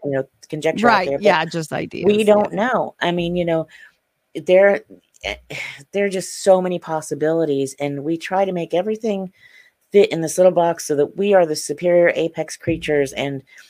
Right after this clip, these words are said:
Speaker 1: anything before us was just a caveman. And that's ridiculous
Speaker 2: Right.
Speaker 1: thinking, because
Speaker 2: No.
Speaker 1: that's not what we're told, not in, not in the Bible, not in the ancient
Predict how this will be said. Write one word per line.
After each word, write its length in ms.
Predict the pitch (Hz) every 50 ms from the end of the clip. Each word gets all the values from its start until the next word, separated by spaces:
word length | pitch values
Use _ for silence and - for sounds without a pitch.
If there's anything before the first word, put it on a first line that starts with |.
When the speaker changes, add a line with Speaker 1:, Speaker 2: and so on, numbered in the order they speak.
| _ _ _
Speaker 1:
anything 360 | - 175 190 202 175 185 175
before 360 | 165 165 156 - 165 165 160 156
us 200 | 156 151 151 -
was 220 | 147 147 135 -
just 240 | - 160 151 - -
a 40 | 151
caveman. 680 | - 151 147 151 151 143 143 139 127 110 107 113 - - - - - - _ -
And 160 | 170 180 185
that's 220 | 190 190 185 - -
ridiculous 540 | 170 165 170 165 165 160 151 147 151 -
Speaker 2:
Right. 40 | -
Speaker 1:
thinking, 420 | - 156 170 165 - - - 139 143
because 340 | - 160 156 147 156 156
Speaker 2:
No. 40 | 147 -
Speaker 1:
that's 300 | 170 165 160 - - -
not 280 | 165 165 165 160 - _ _ _ - - _ _ -
what 240 | - 156 160 - -
we're 120 | 156 156 151
told, 400 | - - 170 165 156 151 147 139
not 220 | 151 151 160 165 170
in, 340 | 165 156 147 147 151 - - _ _ -
not 280 | 151 165 180 202 208
in 280 | 196 202 185 175 170 160 - - - - - _ -
the 80 | 165
Bible, 560 | 147 151 156 160 175 170 180 190 185 185 185 - -
not 300 | 160 156 156 175 170 - _ -
in 480 | 160 160 160 156 156 156 156 156 147 - _ _ _ _ _ _ _ _ _ _ -
the 380 | 143 165 160 160 143 127 - 139
ancient 400 | 160 165 160 - 175 156 107